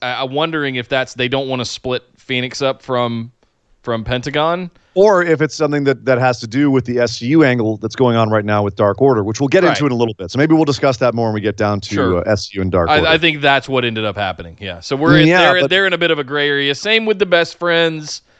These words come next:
Speaker 1: You know, it, it's that somebody's gotta be the, the, the, the competition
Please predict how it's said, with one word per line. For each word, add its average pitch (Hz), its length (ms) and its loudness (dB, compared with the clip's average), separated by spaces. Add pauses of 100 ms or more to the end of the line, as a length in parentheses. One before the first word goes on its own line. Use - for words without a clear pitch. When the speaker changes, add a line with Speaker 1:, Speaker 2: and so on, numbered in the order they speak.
(120)
Speaker 1:
You 170 120 -4
know, 180 120 4
it, 180 220 2
it's 202 160 -2
that 196 260 -2
somebody's 220 640 0
gotta 175 320 2
be 160 420 -6 (540)
the, 151 240 -2
the, 143 320 -2
the, 135 360 -4 (100)
the 139 80 -6
competition 135 680 -2